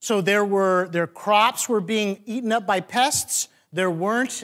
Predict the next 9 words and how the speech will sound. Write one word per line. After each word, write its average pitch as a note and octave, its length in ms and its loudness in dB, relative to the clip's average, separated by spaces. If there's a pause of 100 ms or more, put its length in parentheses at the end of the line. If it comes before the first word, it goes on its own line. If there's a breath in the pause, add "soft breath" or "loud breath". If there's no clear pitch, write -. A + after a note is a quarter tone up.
any, G#3+ 480 -2
uh, F3+ 220 0 (100)
there F#3+ 160 -2
wasn't G#3+ 360 -2
any F#3 240 -2
rain. G3+ 680 -2 (400 soft breath)
And G3+ 100 -6
so A#3 140 0
they're, G#3+ 280 2